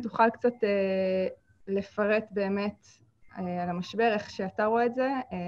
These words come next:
גם מהזווית שלך כ-, כמי שכיהן כפרקליט, אה, בפרקליטות המדינה במשך הרבה שנים. אה, נשמח קצת לשמוע באמת מה, איפה אתה רואה שלוז הבעיה נמצאת.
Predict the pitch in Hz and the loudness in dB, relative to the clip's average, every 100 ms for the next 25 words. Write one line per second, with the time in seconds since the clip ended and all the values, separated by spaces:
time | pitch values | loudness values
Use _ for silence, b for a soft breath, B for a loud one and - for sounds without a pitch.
0 | 175 175 175 208 214 190 190 208 220 202 | -6 -4 0 2 4 2 2 2 2 -2
1 | - 214 214 190 185 185 190 190 202 190 | 0 -2 -2 -4 -2 -4 -6 -6 -4 -4
2 | 190 - 175 - 233 233 190 180 175 170 | -4 -6 -10 2 2 2 -4 -4 -2 -4
3 | 185 190 190 185 180 202 185 - - 180 | -6 -10 -6 -6 -4 -2 -4 -6 -8 -6
4 | 190 185 185 277 - - _ _ _ _ | -6 -4 -2 -2 -4 -20 _ _ _ _
5 | _ _ - 190 190 185 185 185 185 226 | _ _ -8 -2 -2 -2 -2 -2 -2 -2
6 | 208 226 202 - 202 202 190 196 196 208 | 0 -2 -2 -2 -2 0 0 0 2 2
7 | 214 208 202 - 226 226 220 214 208 202 | 4 2 0 -2 2 2 4 2 4 2
8 | 202 202 196 196 185 185 180 - 190 220 | 2 0 -2 -4 -2 -4 -6 -6 -2 0
9 | 202 180 180 180 175 - | 0 -2 -2 -2 -4 -6